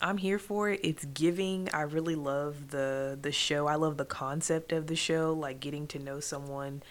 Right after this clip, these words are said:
without ever seeing them. I, I love the concept of it. I mean, I don't know if it's super realistic to really, you know, get down on one knee within a short amount of time. I think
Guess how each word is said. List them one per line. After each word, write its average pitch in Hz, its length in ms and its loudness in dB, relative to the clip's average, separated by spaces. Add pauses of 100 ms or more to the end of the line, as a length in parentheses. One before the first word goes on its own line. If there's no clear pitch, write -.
(460)
without 147 360 4
ever 139 200 -4
seeing 196 460 0
them. 170 400 2
I, 139 340 -4
I 143 100 -2
love 151 260 0
the 143 80 -4
concept 165 500 -2
of 175 160 2
it. 170 200 0
I 151 120 -4
mean, 151 400 -4 (500)
I 165 120 8
don't 151 360 2
know 156 520 0
if 147 640 -2 (460)
it's 151 220 4
super 160 360 2
realistic 147 1040 0
to 277 160 2
really, 262 340 -6
you 254 240 -6
know, 240 240 -6
get 220 280 -2
down 226 200 2
on 226 180 2
one 220 200 0
knee 214 400 0 (460)
within 196 500 2
a 190 140 0
short 196 340 0
amount 180 220 2
of 180 80 2
time. 185 200 4
I 175 60 6
think 190 380 4